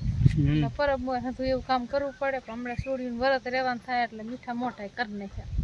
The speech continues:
Speaker 2: એટલે હવે
Speaker 1: એટલે
Speaker 2: હંધુય કામ તો આજ હંધુય પતી ગયું.
Speaker 1: અહીંયા નવરા થાય ને અત્યારે વાડી જાય ને હવે જો ઓલી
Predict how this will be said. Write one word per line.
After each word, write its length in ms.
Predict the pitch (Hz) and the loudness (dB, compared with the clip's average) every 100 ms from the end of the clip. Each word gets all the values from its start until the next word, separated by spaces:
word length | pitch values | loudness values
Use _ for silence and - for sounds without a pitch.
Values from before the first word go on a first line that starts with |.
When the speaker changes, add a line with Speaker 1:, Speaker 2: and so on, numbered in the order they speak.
| - - - - - - | 4 6 6 4 4 8
Speaker 2:
એટલે 300 | - - 185 | 8 8 4
હવે 40 | |
Speaker 1:
એટલે 320 | 170 160 156 160 160 160 | 4 6 8 10 10 8
Speaker 2:
હંધુય 200 | - - | 6 2
કામ 240 | 262 254 240 | 4 2 2
તો 140 | 247 | -2
આજ 120 | 233 226 | -2 -2
હંધુય 260 | 247 233 220 | -6 -8 -10
પતી 240 | 240 - | -12 -10
ગયું. 80 | 202 | 0
Speaker 1:
અહીંયા 440 | 175 160 151 160 185 | 4 4 6 8 10
નવરા 200 | 170 156 | 10 10
થાય 240 | 196 190 | 12 12
ને 80 | 160 | 10
અત્યારે 340 | 170 160 143 | 6 6 8
વાડી 260 | 151 160 151 | 8 8 8
જાય 240 | 156 151 | 8 6
ને 120 | 143 | 4
હવે 200 | 151 151 | 0 0
જો 120 | 156 151 | 2 2
ઓલી 200 | 143 | 0